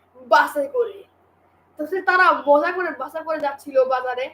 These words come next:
বাজার থেকে তারা একটা চুলা কিনে নিয়ে আসে ঘরের ভিতর এবং সেখানে টম একটি রেসিপি তৈরি করে, সেটা হচ্ছে কেক। তো কেকের রেসিপি তৈরি করে টম রীতিমতো ক্ষুধা যন্ত্রণাকে ভুলেই যায়। সে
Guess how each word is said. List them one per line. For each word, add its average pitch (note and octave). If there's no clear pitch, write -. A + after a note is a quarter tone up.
বাজার D4
থেকে D4
তারা C#4
একটা C#4+
চুলা D#4
কিনে C#4+
নিয়ে B3+
আসে -
ঘরের A4+
ভিতর G3+
এবং C#4
সেখানে F4+
টম E4+
একটি F4
রেসিপি E4
তৈরি E4+
করে, E4
সেটা -
হচ্ছে C#4
কেক। C4
তো F4+
কেকের A4+
রেসিপি G#4
তৈরি F#4+
করে E4
টম E4
রীতিমতো G4+
ক্ষুধা D#4+
যন্ত্রণাকে G4+
ভুলেই D#4
যায়। B3
সে F#4+